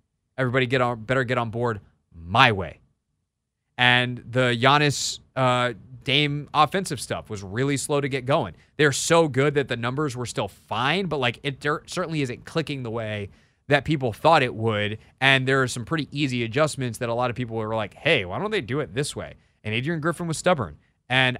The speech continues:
I will give the Bucks credit. There is something to failing fast. When you make a mistake,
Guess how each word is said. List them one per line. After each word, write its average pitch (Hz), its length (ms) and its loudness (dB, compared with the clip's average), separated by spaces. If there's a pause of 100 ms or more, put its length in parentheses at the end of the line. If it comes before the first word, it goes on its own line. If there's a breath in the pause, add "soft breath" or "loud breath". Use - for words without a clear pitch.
I 151 140 6
will 190 120 4
give 156 180 0
the 160 80 -2
Bucks 139 420 0
credit. 107 340 -2 (440 soft breath)
There 151 240 6
is 175 180 2
something 170 420 0
to 151 220 2
failing 131 400 -4
fast. - 440 -12 (260)
When 113 120 -6
you 113 60 -4
make 147 180 2
a 202 60 -2
mistake, 151 520 -2